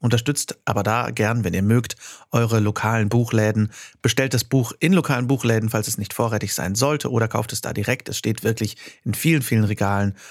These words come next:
und unterstützt damit eure lokalen kleinen Unternehmen.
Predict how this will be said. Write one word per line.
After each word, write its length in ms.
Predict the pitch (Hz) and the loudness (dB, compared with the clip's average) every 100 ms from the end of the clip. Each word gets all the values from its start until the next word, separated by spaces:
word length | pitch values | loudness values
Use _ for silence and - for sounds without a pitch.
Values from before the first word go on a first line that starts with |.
| - _ | -20 _
und 300 | - 101 - | -2 -2 -2
unterstützt 500 | 110 104 - - - | -4 -4 -4 -8 -6
damit 260 | 90 90 - | -4 -4 -4
eure 300 | 98 95 90 | -6 -4 -6
lokalen 680 | 92 - 101 95 92 90 - - _ - | -6 -4 -2 0 -2 -4 -8 -20 _ -12
kleinen 360 | - 95 87 | -4 -4 -2
Unternehmen. 560 | - - 120 - - - | -6 -6 -8 -8 -8 -14